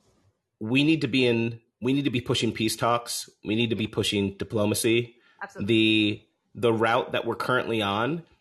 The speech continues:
Speaker 1: is one of escalation with no clear indication as to why. And that's what is really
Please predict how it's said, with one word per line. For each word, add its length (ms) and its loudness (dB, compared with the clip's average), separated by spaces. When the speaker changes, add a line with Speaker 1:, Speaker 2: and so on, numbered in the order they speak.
Speaker 1:
is 160 -2
one 360 0
of 200 -2
escalation 920 2
with 180 0
no 380 2
clear 320 -2
indication 760 -4
as 260 -6
to 240 -6
why. 840 -6
And 200 4
that's 300 2
what 380 2
is 180 0
really 640 2